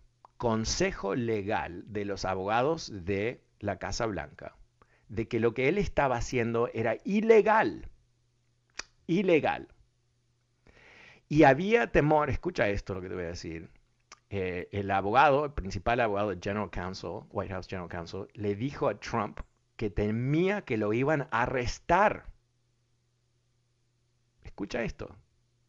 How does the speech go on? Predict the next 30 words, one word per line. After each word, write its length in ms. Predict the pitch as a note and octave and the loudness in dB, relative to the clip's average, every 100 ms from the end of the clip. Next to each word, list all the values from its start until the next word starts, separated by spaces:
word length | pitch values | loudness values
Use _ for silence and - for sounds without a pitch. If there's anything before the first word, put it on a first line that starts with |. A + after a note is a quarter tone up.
| _ | _
temía 500 | A2 A2 C3+ F#3+ G3+ | -4 -2 0 -2 -4
que 180 | - A2+ | -4 -2
lo 140 | G#2 | 0
iban 260 | A#2 C3+ A#2+ | 0 -2 -2
a 60 | G2 | -6
arrestar. 560 | - - - G1+ - _ _ _ _ - - - _ - | -8 -12 -8 -8 -10 _ _ _ _ -20 -20 -20 _ -2
También 580 | G#2+ A#2+ C3 F3+ G3 | 0 2 4 4 2
se 160 | G3 E3 | 0 2
habló 520 | D3+ G#2+ G2+ A#2 - _ _ | 2 2 -2 -2 -8 _ _
de 440 | G#2 A#2+ C#3 - - _ _ - | -2 0 0 -4 -12 _ _ -8
utilizar 840 | A2 A2+ G#2+ G2+ A#2+ A#2 - - _ | -6 -4 -6 0 4 4 2 -6 _
l-, 300 | A#2+ G2+ G2 - | -10 -8 -8 -6
la 140 | G2+ | -4
veinticinco 580 | F2+ F2+ G2 D3 D#3+ - | -4 -6 -6 -4 -2 -2
enmienda 600 | G#2 A2+ B2+ A2+ G#2+ G#2 | 0 0 -2 -2 -4 -4
para 180 | G2+ F2+ | -4 -4
sacarlo 600 | - F2+ A2 A#2 A#2+ B2+ | -6 -2 0 0 0 -4
de 180 | B2+ G2 | -4 -6
la 140 | F#2+ F2 | -6 -6
presidencia. 800 | F#2 - F#2 E2+ E2 - - - _ _ _ _ _ _ _ - - - - - - - - _ _ _ - | -8 -10 -8 -10 -10 -14 -18 -20 _ _ _ _ _ _ _ -20 -20 -20 -20 -20 -20 -20 -20 _ _ _ 2
Ok, 160 | F#3 F#2+ - _ | 2 2 -6 _
¿qué 120 | - A3 | -8 -4
quiere 200 | C4+ G3 | 0 0
decir 340 | C#3 C#3 A#2 | 0 0 0
esto? 480 | G2+ F#2+ - F2+ - _ _ _ _ _ _ - | 0 -4 -10 -12 -12 _ _ _ _ _ _ -20
Si 240 | - - C3+ | -10 2 2
esto 180 | C#3+ E3+ | 2 2
se 200 | D3+ D3 | 2 2
comprueba, 760 | G#2 F#2+ - C3+ G2+ F2+ G#2 | -2 -2 0 2 4 2 0
y, 160 | C#3 | -4